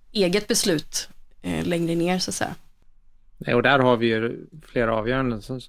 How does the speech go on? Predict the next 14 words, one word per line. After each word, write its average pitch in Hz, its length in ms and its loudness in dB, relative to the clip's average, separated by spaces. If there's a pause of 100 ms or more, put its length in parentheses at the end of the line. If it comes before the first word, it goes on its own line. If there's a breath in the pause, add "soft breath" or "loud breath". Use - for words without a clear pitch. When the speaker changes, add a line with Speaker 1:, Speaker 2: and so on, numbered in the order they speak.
(180)
Speaker 2:
som 113 220 -6
säger 131 400 6
att 110 220 0
D 117 120 2
S 107 180 -4
O 117 220 2
inte 110 160 0
ens 107 180 -2 (380)
får 135 260 10
fatta - 480 2
den 107 220 6
typen 117 320 -2
av 101 60 0
beslut. - 720 -4